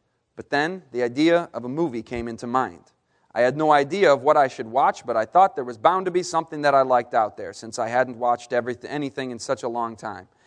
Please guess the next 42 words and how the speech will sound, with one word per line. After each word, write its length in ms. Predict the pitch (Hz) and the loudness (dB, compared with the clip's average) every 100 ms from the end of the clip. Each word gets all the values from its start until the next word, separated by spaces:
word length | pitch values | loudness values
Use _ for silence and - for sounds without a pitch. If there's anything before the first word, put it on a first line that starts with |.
| _ - | _ -2
I 120 | 113 | 0
had 100 | 123 | 0
no 160 | 147 156 | 0 -2
intention 500 | 151 160 180 175 175 | -4 -6 -6 -6 -6
of 100 | 139 | -4
going 220 | 151 147 | -2 -2
to 60 | 135 | -4
pornography 540 | 135 135 131 120 120 | -4 -2 -2 -4 -6
after 140 | 117 | -6
the 100 | 117 | -8
movie, 280 | 117 127 117 | -8 -8 -8
so 200 | 107 117 | -6 -2
I 80 | 110 | 0
thought 300 | - 143 143 | 2 2 2
there 120 | 120 | -4
was 120 | 120 | -10
no 140 | 127 113 | -8 -8
harm 300 | 123 131 127 | -6 -6 -6
in 60 | |
a 40 | 120 | -8
movie 300 | 131 135 131 | -8 -8 -6
or 80 | 123 | -6
two. 320 | - 135 127 _ _ _ _ _ _ _ - - - - - | -6 -6 -6 _ _ _ _ _ _ _ -20 -20 -20 -18 -12
But 140 | 117 | -4
shortly 380 | - 143 131 127 | 2 4 4 4
after 240 | 131 139 | 4 2
the 60 | 131 | -6
second 300 | 139 131 131 | -4 -4 -4
movie, 200 | 123 127 | -4 -2
there 100 | 123 | -2
was 120 | 120 | -4
no 160 | 123 127 | -2 0
way 200 | 123 123 | 4 2
I 80 | |
could 140 | 117 123 | 2 -6
resist 340 | 117 117 113 | -8 -8 -8
the 80 | 110 | -6
urge 220 | 113 113 | -6 -6
to 80 | 113 | -8
look 160 | 110 110 | -10 -10
at 80 | |
pornography. 600 | - 107 104 104 104 104 | -12 -8 -8 -8 -12 -14